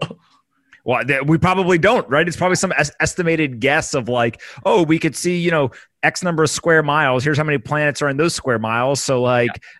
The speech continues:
Speaker 1: you know, if you multiply that by the number of square miles we think are out there, like, this is what it could be, right? So, some
Speaker 2: Right.
Speaker 1: math like that, I'm sure.
Speaker 2: Yep.
Speaker 1: What question you got for me to wrap up?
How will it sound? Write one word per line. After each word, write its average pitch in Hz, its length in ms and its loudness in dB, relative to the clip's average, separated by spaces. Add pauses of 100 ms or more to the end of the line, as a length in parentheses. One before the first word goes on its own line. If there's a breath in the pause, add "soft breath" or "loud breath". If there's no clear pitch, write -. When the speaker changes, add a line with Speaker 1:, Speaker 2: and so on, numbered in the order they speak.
Speaker 1:
you 143 60 0
know, 135 60 2
if 113 80 0
you 135 80 -2
multiply 143 440 0
that 135 180 0
by 131 160 0
the 131 100 -6
number 139 260 -4
of 127 80 -2
square 139 220 -2
miles 131 240 -2
we 117 60 -4
think 131 200 -6
are 117 140 0
out 151 240 0
there, 117 300 0
like, 113 240 -4
this 127 120 -4
is 113 120 -10
what 127 120 -2
it 117 80 -6
could 120 140 -8
be, 143 260 -6
right? 113 220 -6
So, 139 140 -8
some 139 160 -6
Speaker 2:
Right. 123 100 -6
Speaker 1:
math 110 300 -4
like 107 160 -6
that, 123 180 0
I'm 95 120 -10
sure. - 260 -8 (460)
Speaker 2:
Yep. - 180 -10 (640)
Speaker 1:
What 151 160 -2
question 185 320 0
you 170 60 -2
got 175 120 2
for - 80 -8
me 170 80 0
to 151 120 0
wrap 147 300 -2
up? 120 200 -2